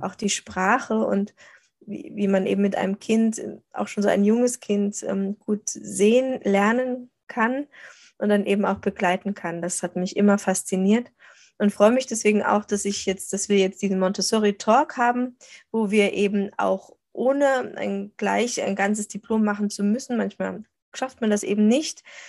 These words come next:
dass wir trotzdem so immer wieder Bits and Pieces den Kindern, äh, den Eltern, also euch und interessierten Menschen da weitergeben können, in,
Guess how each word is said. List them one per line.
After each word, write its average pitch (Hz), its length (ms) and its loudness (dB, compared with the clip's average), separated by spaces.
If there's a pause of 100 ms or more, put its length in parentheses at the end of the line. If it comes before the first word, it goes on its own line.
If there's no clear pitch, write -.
(120)
dass 214 160 -4
wir 208 100 0
trotzdem 220 680 2
so 208 80 4
immer 202 240 0
wieder 202 180 2
Bits 247 340 -6
and 202 200 -4
Pieces 240 480 -2
den 190 180 -2
Kindern, 220 640 2 (300)
äh, 175 260 4
den 165 300 0
Eltern, 196 400 2
also 180 320 -4
euch 240 480 0
und 190 260 -8
interessierten 214 720 -2
Menschen 226 560 0 (380)
da 190 220 0
weitergeben 240 640 0
können, 226 540 -2
in, 196 380 -4